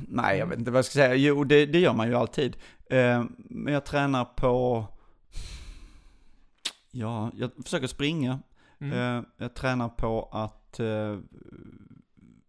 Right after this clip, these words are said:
Speaker 1: bli mer tål-, tålmodig med vår hund.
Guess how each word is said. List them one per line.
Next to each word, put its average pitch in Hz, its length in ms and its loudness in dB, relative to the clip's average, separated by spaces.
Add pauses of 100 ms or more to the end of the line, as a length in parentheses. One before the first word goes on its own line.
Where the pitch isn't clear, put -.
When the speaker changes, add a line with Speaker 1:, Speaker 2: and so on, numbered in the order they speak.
(240)
Speaker 1:
bli 120 480 -2 (800)
mer 123 260 -2
tål-, 127 400 -4
tålmodig 127 600 0
med 113 180 -2
vår 113 120 -4
hund. 127 360 -4